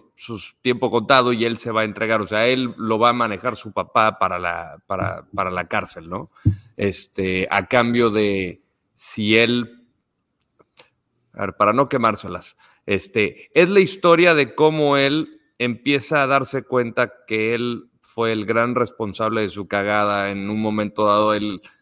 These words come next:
decía, "Puta, es que es culpable esta, esta, esta, esta persona".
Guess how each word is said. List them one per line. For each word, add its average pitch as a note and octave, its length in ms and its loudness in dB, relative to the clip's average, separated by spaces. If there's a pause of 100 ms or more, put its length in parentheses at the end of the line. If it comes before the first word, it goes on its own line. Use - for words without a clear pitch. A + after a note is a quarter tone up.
(100)
decía, G#2+ 300 -6
"Puta, A#2 300 -8
es G2+ 120 -6
que G#2 240 -2 (260)
es - 220 -6
culpable G#2 500 -2
esta, A2+ 300 -6
esta, G#2 240 -10
esta, G2 220 -14
esta G2 220 -16
persona". A#2+ 600 -2